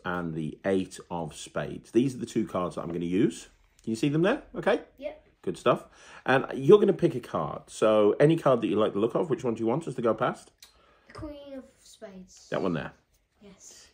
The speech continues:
Speaker 1: You sure?
Speaker 2: Yes.
Speaker 1: The rest of the deck goes
Speaker 2: Very
Speaker 1: here.
Speaker 2: down.
Speaker 1: And I want you to remember you could have picked any card, right?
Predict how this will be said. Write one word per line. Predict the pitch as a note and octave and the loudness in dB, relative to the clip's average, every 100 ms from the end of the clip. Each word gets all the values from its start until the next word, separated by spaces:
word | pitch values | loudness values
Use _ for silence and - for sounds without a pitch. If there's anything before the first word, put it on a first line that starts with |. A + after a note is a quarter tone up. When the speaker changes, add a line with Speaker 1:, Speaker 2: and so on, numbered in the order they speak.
| _ | _
Speaker 1:
You | F#3 | 0
sure? | C#3 - - _ _ _ | 4 4 0 _ _ _
Speaker 2:
Yes. | _ _ - - _ _ - | _ _ -20 -20 _ _ -20
Speaker 1:
The | - _ _ D#2 | -20 _ _ -8
rest | D#2 | -4
of | D#2+ | -4
the | D#2 | -2
deck | D#2 - | -4 -4
goes | D#2+ D2+ | -4 0
Speaker 2:
Very | G2+ | 2
Speaker 1:
here. | D#3 | 2
Speaker 2:
down. | - - - - | -2 -16 -20 -12
Speaker 1:
And | G#3 G#3+ | 0 2
I | |
want | B2+ A#2 | 2 2
you | |
to | C3 | 4
remember | A#2 A2+ | 4 4
you | A2 A#2+ | 0 0
could | A#2+ | 0
have | A2+ | 0
picked | - - - _ | -2 -4 -8 _
any | A2+ G#2+ G#2+ | 2 2 2
card, | - - F2 C#2+ D2+ | -2 -8 -10 -8 -8
right? | E2 G2+ D#3 | -4 -4 -6